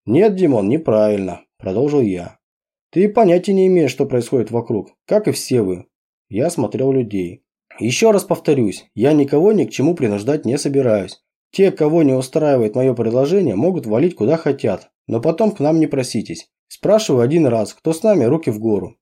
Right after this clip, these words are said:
Почти все, включая Сергея Полицейского, подняли руки. Трое, включая Димона, нет. "Итак, Димон, и вы двое свободны. Делайте, что хотите.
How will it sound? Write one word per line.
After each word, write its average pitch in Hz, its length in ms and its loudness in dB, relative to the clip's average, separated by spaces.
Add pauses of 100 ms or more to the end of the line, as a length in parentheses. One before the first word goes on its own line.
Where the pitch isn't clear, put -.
(360)
Почти - 300 -4
все, 214 220 0
включая 147 360 0
Сергея 135 440 0
Полицейского, 127 760 -2
подняли 147 480 0
руки. 104 440 -4 (140)
Трое, 175 340 2
включая 113 380 -2
Димона, 110 580 -4
нет. 107 360 -2 (400)
"Итак, 113 360 0
Димон, 131 500 0
и 143 120 0
вы 175 160 2
двое 123 320 0
свободны. 139 640 -2 (120)
Делайте, 160 320 2
что 139 180 -4
хотите. 139 600 -4